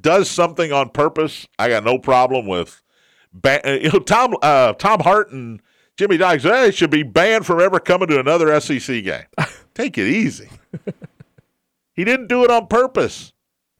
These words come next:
Speaker 1: Kentucky, you can look through those blue glasses and see that he did it on purpose, but when you take the blue glasses off, there was no intent there.
Speaker 2: Yeah.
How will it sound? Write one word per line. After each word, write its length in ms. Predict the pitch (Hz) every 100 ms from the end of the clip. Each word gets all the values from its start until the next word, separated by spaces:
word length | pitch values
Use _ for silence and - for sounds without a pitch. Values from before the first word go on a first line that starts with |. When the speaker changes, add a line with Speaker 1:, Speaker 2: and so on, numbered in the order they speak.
| _ _ _ _ _ _ _ _ _ -
Speaker 1:
Kentucky, 480 | 143 202 220 - 185
you 100 | 208
can 160 | 247
look 240 | 202 233 233
through 220 | 214 214
those 260 | 196 170
blue 340 | 127 156 226 196
glasses 560 | 180 208 196 - 139
and 160 | 131 113
see 240 | - 196
that 180 | 180 156
he 80 | 139
did 200 | 123 165
it 100 | 147
on 140 | 139
purpose, 440 | 120 180 143 110 -
but 200 | 120 110
when 140 | 135
you 60 | 143
take 260 | - 214 -
the 80 |
blue 260 | 127 139 196
glasses 480 | 175 175 - 175 175
off, 340 | 170 165 - -
there 140 | 190
was 200 | 151 95
no 300 | 104 117 135
intent 400 | 123 104 92 76
there. 180 | - 90
Speaker 2:
Yeah. 240 | 90 82